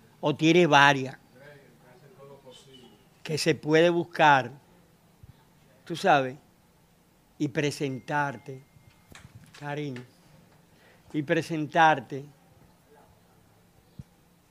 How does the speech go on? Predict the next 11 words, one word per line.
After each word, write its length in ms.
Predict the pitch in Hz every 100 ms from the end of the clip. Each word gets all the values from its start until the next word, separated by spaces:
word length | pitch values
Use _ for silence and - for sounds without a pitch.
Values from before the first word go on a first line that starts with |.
| _ _ _ _ _ _ _ _
de 240 | 147 160 -
que 420 | 165 156 139 - -
como 280 | 170 170
presidente 760 | 180 170 156 165 214 202 147 147
tú 140 | 117
eres 160 | 170 175
un 180 | 180 180
mediático, 680 | 180 151 139 123 135 - 143 - _ _ _ - -
hace 260 | 151 156 170
mucho 300 | 165 180 202
mediante 760 | 190 175 175 175 170 - 123